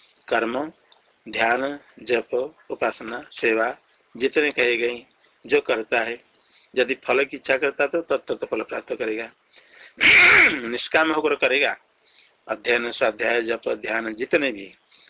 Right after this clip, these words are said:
सबका फल है चित्त एकाग्र्यम, चित्त की एकाग्रता, अंतःकरण शुद्धि, तब ज्ञान होगा।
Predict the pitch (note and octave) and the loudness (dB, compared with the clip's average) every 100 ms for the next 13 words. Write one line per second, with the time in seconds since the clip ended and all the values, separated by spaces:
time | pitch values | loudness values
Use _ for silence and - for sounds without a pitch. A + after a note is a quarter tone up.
0 | - - A#2 A#2 B2+ A#2+ A#2+ A2+ G#2+ A#2 | -20 -6 -6 0 2 2 0 -4 -4 -4
1 | C#3+ - - A#2+ A2 A2+ G2 G#2+ A2+ A#2 | -4 -8 -6 -6 -2 -4 -4 -8 -8 -10
2 | - _ _ _ _ _ _ _ _ _ | -18 _ _ _ _ _ _ _ _ _
3 | _ _ _ _ _ _ - _ - C3 | _ _ _ _ _ _ -20 _ -12 -6
4 | B2+ A2+ A2 - G#2+ B2 B2 G#2 A2 - | -4 -4 -4 -4 0 0 0 -4 -4 -8
5 | B2 A2+ D3+ D3 G#2 - _ _ - D3+ | -8 -6 -6 -8 -14 -20 _ _ -4 -2
6 | B2 G#2+ G#2 G2+ A2 | 0 -4 -6 -10 -14